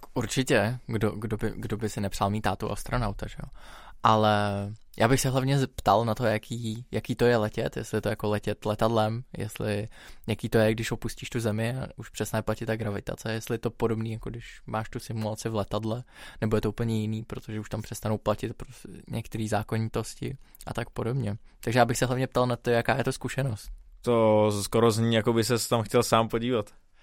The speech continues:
Speaker 1: Hele, já jsem takovej asi přízemní člověk, ale možná třeba, kdo ví, nějaký turista, nějaký turista bych si zkusil někdy cestu, ale to není ne-, pořád ne.
Speaker 2: No, já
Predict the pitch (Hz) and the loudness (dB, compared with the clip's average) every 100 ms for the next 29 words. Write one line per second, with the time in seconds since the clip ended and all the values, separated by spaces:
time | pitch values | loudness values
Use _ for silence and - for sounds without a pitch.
0 | - - - - _ - - 123 143 156 | -20 -20 -20 -20 _ -18 2 6 8 8
1 | 156 - 156 131 156 147 - 147 151 143 | 4 2 0 2 4 2 4 2 2 0
2 | - - - 127 127 131 131 120 127 123 | -2 -2 0 0 0 0 -2 0 0 0
3 | - 123 117 120 123 127 - - - 131 | -4 -4 -2 -2 -6 -12 -18 -20 -8 -2
4 | 131 147 135 - 135 131 127 117 110 113 | 2 4 4 2 4 4 4 2 2 -2
5 | 110 - 117 113 117 - 110 101 - - | -4 -6 -4 -4 -4 -2 -4 -4 -12 -20
6 | 139 107 107 113 - 107 - 107 107 - | -8 -6 -4 -4 -2 -2 -4 -6 -6 -8
7 | - - - 107 107 104 104 107 - - | -10 -10 -6 -4 -4 -4 -6 -8 -10 -20
8 | - - - 110 117 - - - - 113 | -8 -8 -6 -8 -8 -10 -20 -6 2 2
9 | 113 - _ 127 120 127 120 110 - 107 | 2 -6 _ 0 0 0 -2 -4 -4 0
10 | 113 107 98 107 - - - - - _ | 2 2 -2 -4 -10 -20 -20 -20 -20 _
11 | _ _ _ _ _ _ _ _ - - | _ _ _ _ _ _ _ _ -20 -20
12 | - - 113 120 110 104 | -20 -12 0 4 6 4